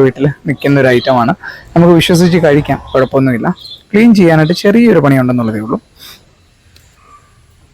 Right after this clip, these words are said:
ഇല കംപ്ലീറ്റ് നമുക്ക് ഊരി ഇടാം.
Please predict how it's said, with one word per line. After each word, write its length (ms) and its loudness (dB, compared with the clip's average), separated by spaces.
ഇല 80 -14
കംപ്ലീറ്റ് 440 -16
നമുക്ക് 220 -16
ഊരി 280 -18
ഇടാം. 140 -20